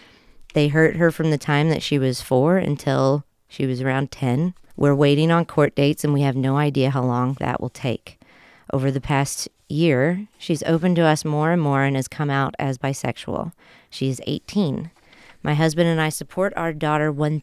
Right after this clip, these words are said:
thousand percent, and we want the best for her. We live in podunk nowhere, and I worry and fear that she will be harmed by words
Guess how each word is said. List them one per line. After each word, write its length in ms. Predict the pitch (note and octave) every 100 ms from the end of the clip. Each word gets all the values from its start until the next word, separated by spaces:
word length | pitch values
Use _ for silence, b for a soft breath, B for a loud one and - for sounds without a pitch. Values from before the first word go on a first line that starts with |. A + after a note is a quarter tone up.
| -
thousand 440 | E3 E3+ D#3 C#3+
percent, 500 | C#3 - B2 A2 - -
and 100 | C#3
we 60 |
want 200 | C#3 D3
the 80 | C#3
best 400 | B2+ C#3+ D3 -
for 140 | C3+
her. 320 | B2+ A2 F#2 - _ _ _
We 180 | C3+ C3
live 240 | C3+ C#3
in 160 | C3 C3
podunk 560 | - E3 G3 F#3+ G3
nowhere, 600 | - E3 D3 C3+ C3 B2 -
and 140 | D3
I 120 | C#3 C#3
worry 440 | C#3+ D#3+ E3+ E3+
and 160 | D3+ D3+
fear 280 | D#3 D3
that 140 | C#3 -
she 180 | - D3
will 180 | D3
be 220 | C#3+ D3 C#3+
harmed 500 | C#3 C#3+ D3+ D#3 C#3+
by 200 | C#3+ C#3
words 520 | C#3 D3 E3 E3